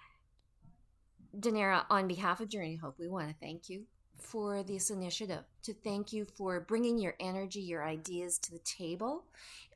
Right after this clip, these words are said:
in our collective work to raise awareness and to prevent suicide,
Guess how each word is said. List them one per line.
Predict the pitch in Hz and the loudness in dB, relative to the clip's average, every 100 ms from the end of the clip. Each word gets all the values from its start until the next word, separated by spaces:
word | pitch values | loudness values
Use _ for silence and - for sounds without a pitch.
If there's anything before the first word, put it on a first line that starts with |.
| _ _ | _ _
in | 220 196 196 - | -2 -2 -2 0
our | 190 202 214 196 | 4 6 4 0
collective | 190 - 185 175 190 - 226 202 | -4 -8 -6 -4 -4 -4 -6 -6
work | 196 196 - - - _ - _ - | -6 -6 -8 -12 -20 _ -20 _ -12
to | - 190 | -8 -6
raise | 175 175 175 | -2 -2 0
awareness | 180 165 160 165 190 240 277 285 - | -2 -4 -4 -4 -4 -6 -2 0 0
and | 208 185 | -2 -6
to | 190 | -4
prevent | 185 170 156 | -4 -4 -4
suicide, | - 170 165 170 160 | -4 -2 -2 -2 -6